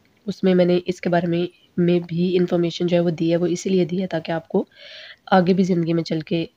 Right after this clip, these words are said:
जो है help out हो सके। Freud के बारे में जो मैंने theories, Pride की theory जो मैंने upload की हुई है उसमें मैंने ये information जो है वो ज़रूर डाली है क्योंकि ये बहुत important है। Next हमारे पास है जी practice test,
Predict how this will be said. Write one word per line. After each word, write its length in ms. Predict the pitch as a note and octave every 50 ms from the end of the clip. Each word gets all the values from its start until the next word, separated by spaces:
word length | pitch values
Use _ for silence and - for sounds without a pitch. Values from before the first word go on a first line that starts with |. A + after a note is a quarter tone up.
| _
जो 100 | - E3+
है 200 | C3+ E3 E3 D3
help 220 | D#3+ E3 E3 E3+ F3
out 200 | D#3+ D#3+ - - -
हो 80 | D#3+ D#3+
सके। 280 | - - - - - _ _ _ _ _ _ _ _ _ _ _ _ _ _ - - - _ _ - - - - - - - - - - _ -
Freud 200 | - G3+ G3 F#3
के 100 | - -
बारे 180 | F3+ G3 F#3 F3
में 100 | F3+ F3+
जो 100 | F3 F3+
मैंने 180 | F3+ F3+ F3+
theories, 760 | F3 - _ _ - - G3+ F#3+ F#3+ F#3 F#3+ F#3 F3 - _ _ _ _ _ _ _ _ _ _ _ - - _ - -
Pride 280 | - F#3+ F#3 F#3 F3 F3
की 80 | -
theory 280 | F#3+ - - F#3+ F3 F3+
जो 100 | E3+ F3
मैंने 180 | F3+ F3 F3
upload 320 | E3+ E3 - - F3 E3+ E3
की 140 | - - E3+
हुई 160 | E3+ E3+ E3
है 60 | E3
उसमें 300 | E3 E3 D#3 - - F3
मैंने 260 | E3 D#3+ E3 D#3 D#3+ D#3+
ये 140 | D#3 D#3 D#3+
information 600 | D#3+ D#3+ - E3+ D#3+ D#3 D3+ D3 - - E3 E3+ G3+ G#3
जो 160 | F3+ E3 E3
है 100 | D3 D#3
वो 200 | D#3 D3+ E3 F3+
ज़रूर 480 | F3 D#3+ D#3 - F3 D#3+ E3 E3 E3+ D#3+
डाली 300 | E3 D#3 D3+ D3+ D#3 D#3+
है 60 | D#3+
क्योंकि 300 | - - D#3+ D#3 - F3+
ये 60 | E3+
बहुत 280 | D#3+ D#3+ D#3+ D#3+ - E3
important 520 | D#3+ D3+ - D#3 D#3 - - E3 - -
है। 60 | - _ _ _ - - - G3+
Next 380 | G3 G3 G#3 A3+ A3+ - - -
हमारे 180 | G#3+ G#3+ G3+ G3
पास 260 | - A3 G#3 - -
है 60 | G3
जी 120 | F3+ F3+ G3 F#3+ -
practice 480 | - F#3 F3 - - G#3+ G3+ - - -
test, 320 | F3+ D#3+ E3 - - -